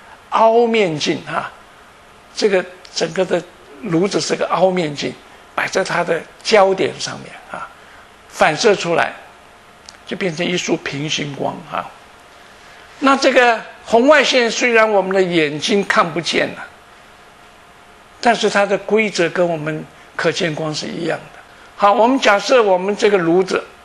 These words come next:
凹面镜的曲率半径是五十个 centimeter，灯丝呢成像于焦距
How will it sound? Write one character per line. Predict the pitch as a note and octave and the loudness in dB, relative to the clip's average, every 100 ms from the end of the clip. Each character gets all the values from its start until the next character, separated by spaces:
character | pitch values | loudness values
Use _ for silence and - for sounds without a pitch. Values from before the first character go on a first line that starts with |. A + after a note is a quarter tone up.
| - | 0
凹 | G#3+ B3 | 2 4
面 | B3 G3 | 4 2
镜 | E3+ G3 E3 | 0 -2 -2
的 | E3+ - | -8 -4
曲 | - G3 D#3+ | -2 -2 -2
率 | A#3 G3+ | 0 0
半 | - G3 D#3 | 2 2 2
径 | F#3 D3+ - - - - - | -2 -4 -6 -20 -20 -20 -8
是 | - - | -4 -2
五 | - F3 E3+ | 0 2 2
十 | - G#3+ | 2 0
个 | - G3+ | 2 2
centimeter， | F3+ - - - - C4 C4+ A#3 G3+ F3+ D#3 C#3+ - - - - - - - - - - | 0 -4 -6 -8 2 4 4 2 2 0 0 -6 -6 -20 -20 -20 -20 -20 -20 -20 -20 2
灯 | C#4 C#4+ C#4 | 4 4 4
丝 | - C4 B3+ | 2 2 2
呢 | B3 A3 E3+ - - - - - - - | 2 0 -4 -20 -20 -20 -20 -20 -14 -4
成 | - F#3 A#3+ | 0 2 2
像 | B3 D4 C4 G#3+ F#3 | 2 4 2 2 -4
于 | - D#3 E3+ F#3+ | -4 -2 0 0
焦 | F#3 - C4 B3 B3 | -2 0 4 6 4
距 | B3 - A#3+ F#3 | 0 -2 -2 -2